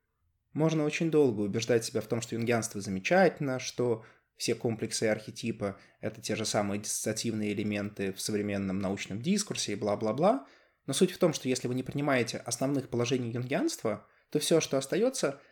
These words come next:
это, по сути, безжизненный скелет. То есть без той сути, о которой говорил Юнг,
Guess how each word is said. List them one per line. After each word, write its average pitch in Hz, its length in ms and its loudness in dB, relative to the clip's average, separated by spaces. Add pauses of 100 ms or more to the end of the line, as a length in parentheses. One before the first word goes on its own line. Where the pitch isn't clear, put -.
(100)
это, 214 200 2
по 131 100 0
сути, 131 400 -2 (280)
безжизненный 139 680 4
скелет. - 500 -2 (640)
То 123 80 4
есть 113 300 0 (400)
без 135 500 2 (540)
той 147 160 6
сути, 143 460 0 (260)
о - 80 -8
которой 127 340 2
говорил 117 380 0
Юнг, 196 440 -2